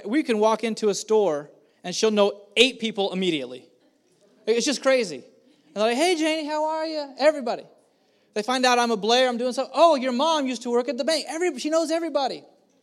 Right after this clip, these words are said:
She has all the connections in the world. And they all know her. It's important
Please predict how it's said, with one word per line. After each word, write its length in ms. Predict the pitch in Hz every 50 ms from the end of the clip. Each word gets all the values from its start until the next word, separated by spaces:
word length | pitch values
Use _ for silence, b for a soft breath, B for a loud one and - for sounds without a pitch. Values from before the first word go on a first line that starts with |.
| _ _ _ _ _ -
She 120 | - 269
has 220 | 269 285 311 285 294
all 120 | 311 311
the 80 | 302 285
connections 460 | 262 269 302 311 302 - 285 262 240
in 80 | 269
the 80 | 285 285
world. 460 | 294 294 294 294 269 226 - - - - _ _ _ _ _ _ _ _ _ _ _ _ _ _ _ -
And 100 | 180 208
they 80 | 240 262
all 140 | 262 269
know 200 | 254 262 262 240
her. 340 | 240 285 294 269 - - - - - _ _ _ _ _ _ _ _ _ _ _ _ _ _ _ _ _ _ _ _ _ _ _ _ _ -
It's 160 | - 202 -
important 540 | 277 262 214 247 294 330 330 320 302 285 226